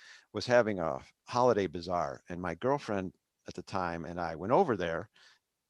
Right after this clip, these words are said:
and Kathleen was there. And then through this bizarre thing where people were selling their gifts, and s-,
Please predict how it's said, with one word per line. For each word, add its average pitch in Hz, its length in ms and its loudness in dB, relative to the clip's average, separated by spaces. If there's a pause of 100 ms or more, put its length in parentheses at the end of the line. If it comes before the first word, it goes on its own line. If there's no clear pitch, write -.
and - 100 -12
Kathleen 202 340 0
was 95 140 -4
there. 65 240 -14 (880)
And 127 100 0
then 135 160 0 (100)
through 208 200 -4
this 151 180 2
bizarre 120 1080 8
thing 110 220 0
where 101 100 0
people 113 280 -4
were 107 60 -2
selling 107 380 0
their 98 120 -2
gifts, 98 240 -4
and 98 100 -14
s-, - 60 -20